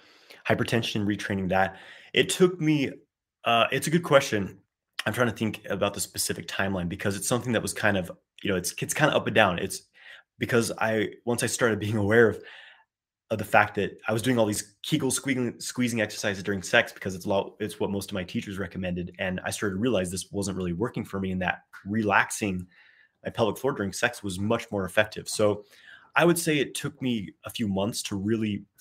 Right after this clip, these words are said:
more than a few months, actually. I would say it took about, um, eight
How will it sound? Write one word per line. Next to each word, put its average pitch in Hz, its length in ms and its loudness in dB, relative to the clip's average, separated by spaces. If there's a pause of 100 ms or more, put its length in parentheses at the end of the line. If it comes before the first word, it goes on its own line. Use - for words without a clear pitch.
more 139 280 4
than 127 120 2
a 98 40 -4
few 113 140 -4
months, 101 220 0
actually. 95 280 -2
I - 20 2
would 104 100 -4
say 135 80 -2
it 127 80 -2
took - 140 -12
about, 95 300 -4 (760)
um, 98 300 -6 (120)
eight 110 280 -4